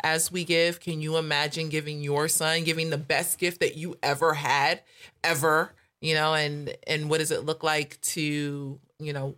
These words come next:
want that game and see kids coming in and like, "I really don't wanna give this. I really <laughs> like this." You know, but what does it mean to give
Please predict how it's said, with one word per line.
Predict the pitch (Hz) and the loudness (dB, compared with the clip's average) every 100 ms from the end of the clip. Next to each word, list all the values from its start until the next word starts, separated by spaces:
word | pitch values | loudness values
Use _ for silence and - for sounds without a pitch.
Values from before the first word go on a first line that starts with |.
| _ | _
want | 135 151 160 - | -4 0 0 0
that | 156 131 | 0 0
game | 151 147 143 135 | -2 0 0 0
and | 131 135 - | -2 -4 -8
see | - 139 | -8 -4
kids | - 143 | -2 -2
coming | - 160 151 | -2 -6 -4
in | 147 | -2
and | 180 | 0
like, | 160 | 0
"I | 320 | 0
really | 359 339 | 2 4
don't | 359 370 | 4 4
wanna | 359 370 | 4 4
give | - 349 392 | 4 4 4
this. | 330 415 427 415 - - | 4 6 6 4 2 0
I | - | 4
really | 403 415 440 453 | 6 8 8 8
<laughs> | 415 | 8
like | 403 - | 4 4
this." | 381 392 392 349 - - - - | 4 6 6 2 -2 -8 -10 -6
You | - 190 | 0 4
know, | 175 | 4
but | 170 165 | 4 4
what | 151 170 | 4 2
does | 170 | 2
it | 165 | 0
mean | 151 156 160 156 | 0 0 0 0
to | - | -2
give | 139 - 180 233 190 175 165 - | -4 0 2 4 6 4 2 -2